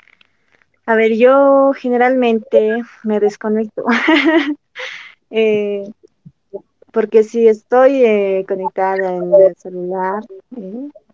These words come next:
me distraigo básicamente, estoy pendiente ahí, pero si tengo que hacer algo,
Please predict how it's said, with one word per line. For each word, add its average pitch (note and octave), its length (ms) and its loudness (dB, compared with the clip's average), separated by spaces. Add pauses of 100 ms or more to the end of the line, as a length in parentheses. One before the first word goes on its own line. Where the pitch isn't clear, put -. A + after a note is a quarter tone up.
(200)
me G3+ 160 -2
distraigo G#3 560 2
básicamente, F#3+ 1000 -4
estoy G3+ 560 0
pendiente F#3+ 720 -2
ahí, F#3+ 240 -6 (500)
pero G3+ 460 0
si G3 140 -12
tengo A3 340 0
que A3 120 -2
hacer G3 300 0
algo, G3 560 2